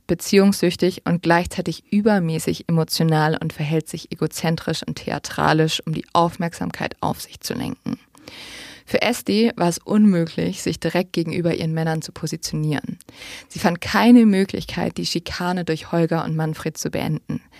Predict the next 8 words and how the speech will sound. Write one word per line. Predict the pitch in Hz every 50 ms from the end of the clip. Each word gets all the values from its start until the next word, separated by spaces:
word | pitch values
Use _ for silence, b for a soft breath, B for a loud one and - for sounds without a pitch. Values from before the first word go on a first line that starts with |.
| B B B B B B
Sie | - 170 165
war | 170 165 165
so | 165 165 165 208 233 277 320 302
tief | - - - 247 240 240 - -
in | - 180
ihr | 170 170 170
Muster | 170 180 202 - - - 151
gefangen, | - 156 - - - - 147 160 175 208